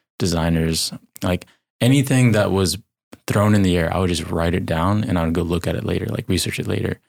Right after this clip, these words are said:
Um, and that helped me realize, like, oh, okay, if you just listen, these people, these professors, they actually know a lot more than what they're telling you.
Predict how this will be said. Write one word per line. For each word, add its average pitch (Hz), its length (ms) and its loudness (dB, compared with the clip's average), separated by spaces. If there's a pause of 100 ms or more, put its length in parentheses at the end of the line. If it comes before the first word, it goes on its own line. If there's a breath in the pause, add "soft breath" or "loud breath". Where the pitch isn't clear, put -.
(400)
Um, 82 480 0 (520)
and 87 320 0
that 92 520 0 (1080)
helped 95 220 -2
me 90 100 2
realize, 87 440 0
like, 87 240 -2 (180)
oh, 104 220 2
okay, 87 320 -2 (340 soft breath)
if - 140 -2
you 110 100 4
just 120 240 2
listen, 139 640 2 (1040)
these - 280 0
people, 120 400 0
these 92 140 0
professors, 85 840 -2 (320)
they 117 100 2
actually 151 480 2
know 113 400 2
a 92 40 2
lot 92 480 0
more 92 580 0 (260)
than 92 120 0
what 90 100 2
they're 87 100 -2
telling 127 320 2
you. 85 260 2